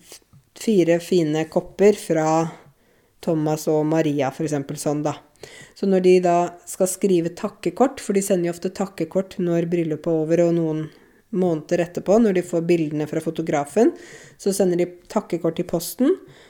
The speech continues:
og da, eh, sier de: «Tusen hjertelig takk for, ehm, for eksempel, tusen takk for det fine bildet vi fikk til bryllupet vårt. Tusen takk for pengene vi fikk til bryllupet vårt.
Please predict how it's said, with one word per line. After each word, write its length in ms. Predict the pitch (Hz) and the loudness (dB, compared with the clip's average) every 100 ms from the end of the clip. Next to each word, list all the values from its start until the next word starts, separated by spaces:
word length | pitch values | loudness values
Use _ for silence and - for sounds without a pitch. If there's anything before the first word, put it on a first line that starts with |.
| _ 226 | _ 0
og 100 | 190 | 6
da, 160 | 180 185 202 - _ _ _ | 8 8 4 -6 _ _ _
eh, 300 | 208 196 196 | -2 0 0
sier 220 | 190 196 | 2 4
de: 80 | 180 180 | 4 2
«Tusen 420 | - 233 233 240 | 0 0 2 2
hjertelig 380 | 226 226 202 196 | 2 2 -2 -2
takk 260 | 185 185 | -4 -6
for, 380 | - - 165 175 175 - _ _ _ _ _ _ _ 196 | -10 -2 2 2 0 -8 _ _ _ _ _ _ _ -6
ehm, 640 | 180 170 170 170 170 165 - _ | -4 -2 -4 -2 -4 -6 -12 _
for 100 | 185 | -4
eksempel, 240 | 180 185 185 | -4 -4 -4
tusen 340 | 202 190 202 | -4 -2 -4
takk 240 | 190 175 - | -4 -8 -10
for 260 | - 165 | -4 -2
det 220 | 160 170 | -2 -6
fine 320 | 165 180 156 160 | -2 0 0 2
bildet 380 | 175 151 147 | 2 2 -2
vi 100 | 151 | -2
fikk 240 | 156 151 - | -2 -6 -4
til 120 | 165 | -2
bryllupet 500 | 165 165 151 143 147 | 0 0 0 -2 0
vårt. 260 | 160 165 - - | 0 -2 -10 -6
Tusen 340 | 185 175 196 | -2 -2 -4
takk 240 | 190 175 - | -6 -8 -8
for 100 | 185 | -12
pengene 480 | - 185 160 151 151 | -2 -2 0 -2 -2
vi 100 | 165 | -2
fikk 240 | 165 - | -4 -4
til 100 | - | -4
bryllupet 480 | 170 170 147 143 156 | 0 0 -2 -4 -2
vårt. 280 | 165 170 | 0 -2